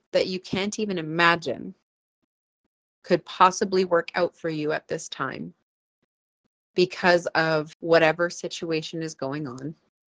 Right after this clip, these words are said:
Allow it to come to you. And each time that you do, and you can start out really small and work your way up,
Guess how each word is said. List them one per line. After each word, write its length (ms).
Allow 380
it 140
to 60
come 220
to 140
you. 180
And 200
each 260
time 300
that 140
you 140
do, 380
and 140
you 80
can 160
start 260
out 160
really 220
small 480
and 140
work 280
your 100
way 220
up, 140